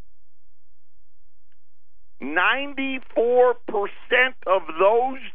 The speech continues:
jobs between two thousand and five and twenty fifteen was what they c-, called alternative work. <laughs> That's a,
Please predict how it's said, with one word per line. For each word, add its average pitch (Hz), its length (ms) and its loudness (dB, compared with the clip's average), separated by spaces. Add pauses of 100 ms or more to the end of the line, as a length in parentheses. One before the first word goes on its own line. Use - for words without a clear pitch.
(100)
jobs 185 460 2 (680)
between 180 540 -4
two 240 320 -4
thousand 240 560 0
and 247 180 -2 (140)
five 208 640 4
and 170 220 -4
twenty 220 580 -4 (160)
fifteen 214 720 -4 (1900)
was 185 240 6
what 202 340 2
they 220 340 2
c-, - 140 -2 (300)
called 214 500 6 (460)
alternative 262 960 0 (240)
work. 240 480 4 (1300)
<laughs> - 340 -8 (680)
That's 277 200 4
a, 349 200 0